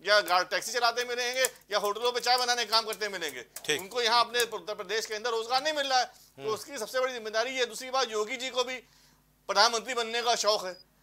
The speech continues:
Speaker 1: तो प्रधानमंत्री बनना
Speaker 2: अरे,
Speaker 1: चाहते
Speaker 2: किसने
Speaker 1: हैं।
Speaker 2: कह दिया भाई? ये
Speaker 1: अरे,
Speaker 2: कौन
Speaker 1: हम
Speaker 2: सा
Speaker 1: बता
Speaker 2: बयान
Speaker 1: रहे हैं
Speaker 2: है?
Speaker 1: आपको, प्रधानमंत्री,
Speaker 2: ये कैसा बयान है?
Speaker 1: वो भी मोदी जी की तरह चल के प्रधानमंत्री बनना चाहते हैं। तो वो, उनको लगा कि भाई मोदी जी ने इन्वेस्टर submit करी थी गुजरात में,
Speaker 2: हाँ।
Speaker 1: जिसका आपने देखा भी क्या हाल है गुजरात में, क्या हो रहा है वहाँ पे।
Speaker 2: अच्छा।
Speaker 1: तो उसी तरह से वो भी प्रधानमंत्री बनने का सपना देख रहे हैं।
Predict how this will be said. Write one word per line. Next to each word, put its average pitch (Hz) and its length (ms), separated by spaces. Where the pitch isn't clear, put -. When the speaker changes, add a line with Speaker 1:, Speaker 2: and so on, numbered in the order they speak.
Speaker 1:
तो 202 80
प्रधानमंत्री 208 500
बनना 240 200
Speaker 2:
अरे, 214 80
Speaker 1:
चाहते 220 140
Speaker 2:
किसने 196 160
Speaker 1:
हैं। 208 80
Speaker 2:
कह 180 100
दिया 160 140
भाई? 123 120
ये 131 60
Speaker 1:
अरे, 160 120
Speaker 2:
कौन 269 80
Speaker 1:
हम 262 60
Speaker 2:
सा 240 40
Speaker 1:
बता - 100
Speaker 2:
बयान 156 140
Speaker 1:
रहे 147 100
हैं 269 60
Speaker 2:
है? 269 60
Speaker 1:
आपको, 254 140
प्रधानमंत्री, 220 360
Speaker 2:
ये 247 40
कैसा 247 200
बयान 233 280
है? 214 140
Speaker 1:
वो 214 140
भी 262 120
मोदी 226 320
जी 233 160
की 226 100
तरह 220 240
चल 214 200
के 254 180
प्रधानमंत्री 208 520
बनना 202 260
चाहते 196 320
हैं। 254 80
तो 254 80
वो, 247 100
उनको 226 200
लगा 233 280
कि 240 160
भाई 220 300
मोदी 214 340
जी 233 140
ने 233 140
इन्वेस्टर 214 240
submit 220 240
करी 220 120
थी 226 60
गुजरात 214 420
में, 220 160
Speaker 2:
हाँ। 135 240
Speaker 1:
जिसका 220 240
आपने 220 160
देखा 214 220
भी 214 100
क्या 220 160
हाल 202 260
है 190 60
गुजरात 196 300
में, 190 80
क्या 190 120
हो 190 140
रहा 180 100
है 175 60
वहाँ 170 100
पे। 165 140
Speaker 2:
अच्छा। 135 340
Speaker 1:
तो 226 140
उसी 240 160
तरह 247 200
से 226 120
वो 214 140
भी 233 220
प्रधानमंत्री 208 540
बनने 208 220
का 208 60
सपना 196 260
देख 190 220
रहे 180 120
हैं। 170 80